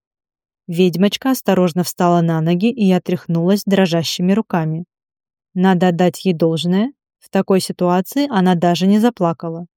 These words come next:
Ведьмочка протянула мне записку. Взяла ее и быстро прочитала. «Следующее занятие завтра пройдет в замке на окраине перед рассветом.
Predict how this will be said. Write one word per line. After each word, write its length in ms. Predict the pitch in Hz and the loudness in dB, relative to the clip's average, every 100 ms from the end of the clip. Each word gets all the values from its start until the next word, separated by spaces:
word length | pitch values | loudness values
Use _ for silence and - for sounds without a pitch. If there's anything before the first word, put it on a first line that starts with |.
| _ _ _ _ _ | _ _ _ _ _
Ведьмочка 580 | 180 202 175 208 - 269 | 0 0 2 0 -2 -4
протянула 520 | 220 196 185 185 202 | -2 0 2 2 4
мне 180 | 196 196 | 4 4
записку. 600 | 220 233 160 - - 170 _ _ _ _ _ | 0 -2 -8 -12 -14 -18 _ _ _ _ _
Взяла 400 | 175 160 180 170 | -6 0 2 2
ее 320 | 165 175 214 262 - | 0 0 -2 -4 -2
и 100 | 240 | 0
быстро 400 | 175 165 - 180 | 0 -2 -4 -6
прочитала. 640 | 202 - 233 175 165 170 170 _ _ _ _ _ _ | -6 -4 -2 0 -2 -2 -8 _ _ _ _ _ _
«Следующее 640 | - - 202 180 185 196 | -14 0 0 2 0 0
занятие 500 | 170 185 180 175 185 | 0 2 2 2 0
завтра 480 | 165 175 170 - 269 | 0 0 -2 -4 -4
пройдет 420 | - 214 180 185 | 0 0 2 -2
в 60 | 165 | -2
замке 360 | 165 180 185 254 | 0 0 0 0
на 200 | 233 180 | 2 2
окраине 500 | - 175 180 196 208 | 0 0 2 2 0
перед 300 | 190 190 185 | 0 0 2
рассветом. 640 | 208 - 165 156 - 165 | 0 -2 -6 -6 -8 -16